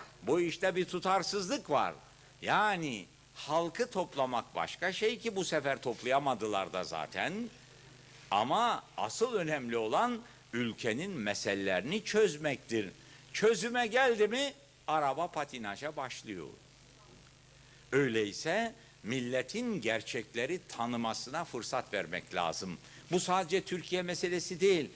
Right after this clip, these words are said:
Bütün insanlığın meselesi. Çünkü bütün insanlığın meselesi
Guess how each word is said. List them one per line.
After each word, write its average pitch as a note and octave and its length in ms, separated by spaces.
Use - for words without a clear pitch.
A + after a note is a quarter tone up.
Bütün D#3 500
insanlığın D3 680
meselesi. C#3+ 540
Çünkü F#3 320
bütün A#3 260
insanlığın D#3 520
meselesi C#3+ 680